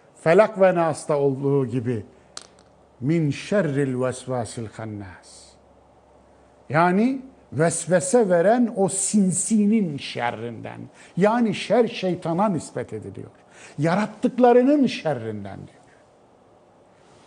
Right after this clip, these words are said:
Dolayısıyla şer Kur'an'da hiç Allah'a nispet edilmiyor. Hepsini tek tek orada tahlil ettim. İkincisi, Allah'ın bir ismi de hayır.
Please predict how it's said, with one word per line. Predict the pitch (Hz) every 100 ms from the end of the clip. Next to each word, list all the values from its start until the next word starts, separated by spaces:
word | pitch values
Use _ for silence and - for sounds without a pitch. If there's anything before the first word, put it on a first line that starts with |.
| - _ _ _ 160
Dolayısıyla | 170 190 185 190 214 160 139 - - -
şer | - - 208 208 156 123 -
Kur'an'da | 175 185 170 170 170 143 -
hiç | 370 - -
Allah'a | 147 135 123 123
nispet | 123 - 123 113
edilmiyor. | 120 107 107 107 113 _ - - -
Hepsini | 320 392 202 - 196 180 170
tek | 294 311 -
tek | 190 247 269 - - - -
orada | 190 180 165 -
tahlil | 120 104 135 113
ettim. | 95 - - - _ _ - - - - 170
İkincisi, | 151 269 214 - 240 240 - _ _ _ _
Allah'ın | 165 180 202 190 196 151
bir | 160
ismi | 202 - 160 127
de | 117 -
hayır. | 120 80